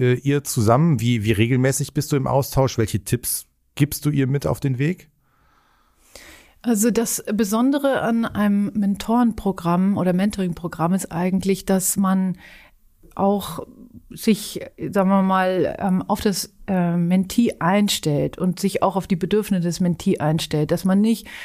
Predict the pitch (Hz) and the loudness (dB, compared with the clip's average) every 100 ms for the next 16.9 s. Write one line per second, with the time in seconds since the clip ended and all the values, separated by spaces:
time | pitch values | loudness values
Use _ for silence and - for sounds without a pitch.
0 | - - 196 190 - 180 202 202 175 180 | -18 -4 -2 0 -2 0 0 0 0 0
1 | 175 180 180 180 185 190 226 226 214 190 | 0 0 2 2 0 2 4 4 2 2
2 | - 190 190 185 175 170 - - - 185 | 0 0 2 2 2 -2 -10 -14 -2 -2
3 | 180 190 180 208 208 202 151 175 202 208 | 0 2 2 2 2 2 0 2 0 2
4 | 180 175 170 165 160 170 180 165 165 156 | 2 2 0 0 0 0 0 2 2 0
5 | - - - - - 202 185 170 - 180 | -4 -6 -8 -4 0 0 0 -2 -2 -4
6 | 170 175 190 226 - 196 196 190 185 - | -2 0 2 2 2 2 2 0 -4 -4
7 | 185 - 196 196 196 240 196 180 - 180 | -4 0 0 0 2 2 4 2 2 -2
8 | 165 - - 160 156 156 151 - 151 160 | -2 -4 0 2 2 0 -2 0 0 0
9 | 180 180 185 196 190 - - 180 170 233 | 0 2 2 2 0 -6 -4 0 2 2
10 | 240 208 220 214 208 - 214 220 226 190 | 2 0 -2 -2 -6 -2 -2 0 0 0
11 | 220 202 - 208 208 202 196 196 196 196 | -2 -4 -2 0 0 -2 -2 -2 0 -2
12 | - 226 208 196 196 185 196 220 190 - | 0 0 2 2 2 2 2 0 -2 -4
13 | 202 175 175 - 185 214 220 226 240 - | -2 -2 -4 -2 -2 0 0 0 0 0
14 | 240 - 180 - 185 196 196 190 185 - | -2 0 -4 -2 0 4 4 2 -2 -2
15 | 170 220 240 240 196 185 185 175 185 180 | 0 2 2 2 0 2 0 0 0 -2
16 | 175 175 170 180 180 170 262 277 | -2 -2 -2 -2 -2 0 0 0